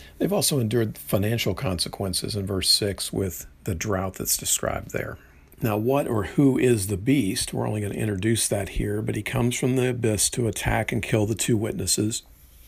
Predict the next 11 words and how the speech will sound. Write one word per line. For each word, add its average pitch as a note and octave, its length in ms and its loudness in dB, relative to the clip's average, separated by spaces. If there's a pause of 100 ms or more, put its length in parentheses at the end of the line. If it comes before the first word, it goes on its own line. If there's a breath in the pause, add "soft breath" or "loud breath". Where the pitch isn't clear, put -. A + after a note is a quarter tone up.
(540 loud breath)
Most F3+ 240 4
importantly, G2+ 580 0
he's G#2+ 240 0
gonna A2 180 0
be A2 200 0
in G2+ 120 -2
chapter G2+ 360 -2
thirteen G#2+ 800 0
as F2+ 160 -2
the G2+ 80 -2
ten-horned, G2 880 0